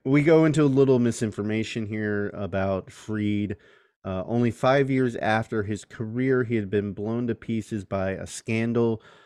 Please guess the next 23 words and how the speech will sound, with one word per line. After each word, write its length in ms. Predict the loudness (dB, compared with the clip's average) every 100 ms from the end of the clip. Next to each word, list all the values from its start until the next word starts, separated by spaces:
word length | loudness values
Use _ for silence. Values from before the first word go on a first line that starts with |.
| _ -10
Um, 300 | -8 -6 -6
it 80 | -6
was 180 | -4 -4
a 80 |
pay-, 320 | -4 0 -2 -2
they 200 | -4 -2
called 240 | 0 0
it 100 | -2
a 40 |
quote-unquote 520 | -4 -6 -4 -4 -6 -2
payola 400 | 0 0 -2 -4
scheme 440 | -6 -8 -6 -6
where 140 | -6
he 140 | -4 -2
got 260 | -2 -2
paid 300 | -4 -2 -2
to 80 | -4
play 240 | -6 -6 -4
certain 320 | -6 -6 -8
records 320 | -8 -6 -6
on 160 | -4 -4
the 80 |
radio. 420 | -4 -2 -2 -4